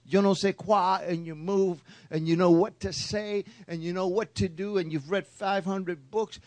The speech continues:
but you don't have love, the Bible says that you are zero. You are nothing. I want to repeat that again because a lot of us don't understand this and miss it.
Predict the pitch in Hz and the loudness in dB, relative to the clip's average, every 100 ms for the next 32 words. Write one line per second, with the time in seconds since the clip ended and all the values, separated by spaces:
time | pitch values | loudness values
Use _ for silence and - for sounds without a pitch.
0 | - 151 131 208 247 233 208 226 208 180 | -6 -4 -4 -2 2 4 6 4 0 -2
1 | 196 156 165 143 190 202 185 175 202 180 | -2 0 -2 -2 -2 -6 -6 -6 -6 -4
2 | 147 135 185 143 113 95 143 143 98 - | -4 -4 0 2 2 2 2 2 0 -2
3 | 135 156 - - 139 131 98 - 120 127 | -4 -6 -2 2 2 2 -6 -10 -8 -8
4 | 104 98 120 117 _ _ _ _ _ - | -10 -14 -18 -20 _ _ _ _ _ -20
5 | - _ _ _ _ _ - 156 214 196 | -20 _ _ _ _ _ -4 2 2 4
6 | 156 139 254 233 147 113 117 127 131 151 | 2 4 2 2 -4 -4 -4 -4 -4 -4
7 | 147 151 226 247 202 185 196 190 156 - | -2 0 -2 0 -4 -2 -2 0 -2 -2
8 | 214 202 151 - _ - 151 139 139 160 | 0 2 0 -4 _ -4 -2 0 -2 2
9 | 190 139 - - | 2 2 -4 -12